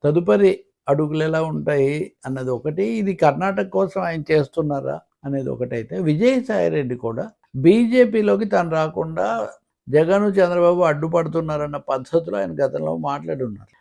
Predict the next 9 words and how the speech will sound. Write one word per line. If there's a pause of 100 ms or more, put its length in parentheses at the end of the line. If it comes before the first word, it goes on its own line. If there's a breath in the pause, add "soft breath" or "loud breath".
(120)
మరి (180)
ఆ (140)
అడ్డంకిని
అధిగమించి (120)
దగ్గర (100)
కావటం (100)
కోసం (440)
మళ్ళీ (180)
హిందూ